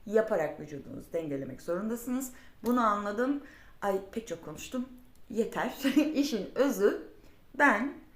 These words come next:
e, sizlerle beraber egzersiz yapmak istiyorum. Ve bu egzersizlerin sonuçlarını beraber gözlemleyelim istiyorum. Sizler de işte gözlemlediğiniz sonuçları benimle paylaşın istiyorum.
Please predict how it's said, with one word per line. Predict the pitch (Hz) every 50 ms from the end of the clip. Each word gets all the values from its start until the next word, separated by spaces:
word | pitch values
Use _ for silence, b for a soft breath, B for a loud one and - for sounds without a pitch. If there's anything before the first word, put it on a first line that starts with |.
| B B B B B - -
e, | - 185 185 185 180 175 175 175 170 170 180 175
sizlerle | - 247 240 285 311 294 269 226 190 175
beraber | 202 220 196 165 156 151 160 190 247 - -
egzersiz | - 208 185 170 156 151 147 - 190 208
yapmak | 294 285 285 - 320 311 - -
istiyorum. | - - - - 294 285 285 294 294 311 320 - - - B B B B B B B B -
Ve | 214 220 220 220 214 - - - 214
bu | 262 262 - -
egzersizlerin | 175 175 165 165 147 165 - - - - 151 143
sonuçlarını | 143 - - 175 175 - - 240 269 277
beraber | 240 214 190 180 175 175 156 151
gözlemleyelim | 143 - 139 - - - - - - - - - 92 92 -
istiyorum. | - - - - - - - - - 104 - 247 254 B B B B B B B
Sizler | - - 202 185 185 170 165 160 156 156
de | 156 147 -
işte | - - - 151
gözlemlediğiniz | - 160 156 156 156 147 147 147 143 143 147 151 147
sonuçları | - - 165 156 151 143 - - 127 139 139 143 127 120 - - - - - - - -
benimle | 175 165 151 139 151 -
paylaşın | - 170 156 151 139 - - - - - -
istiyorum. | - - - - 95 214 233 294 339